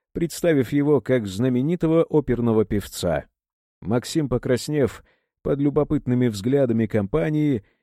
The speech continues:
сидевший за тремя сдвинутыми столиками недалеко от эстрады, сказал, что он только-только начинает карьеру,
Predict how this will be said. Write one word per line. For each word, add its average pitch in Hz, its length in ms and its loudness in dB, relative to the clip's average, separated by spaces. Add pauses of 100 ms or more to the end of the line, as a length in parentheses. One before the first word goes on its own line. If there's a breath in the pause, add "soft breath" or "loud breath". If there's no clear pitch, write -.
(140)
сидевший 143 580 0
за 127 180 2
тремя 139 400 0
сдвинутыми 117 600 -2
столиками 113 640 0
недалеко 113 600 2
от 120 180 -2
эстрады, 101 800 0
сказал, 135 500 -4
что 151 320 0
он 160 180 0
только-только 165 960 0
начинает 120 540 0
карьеру, 127 600 2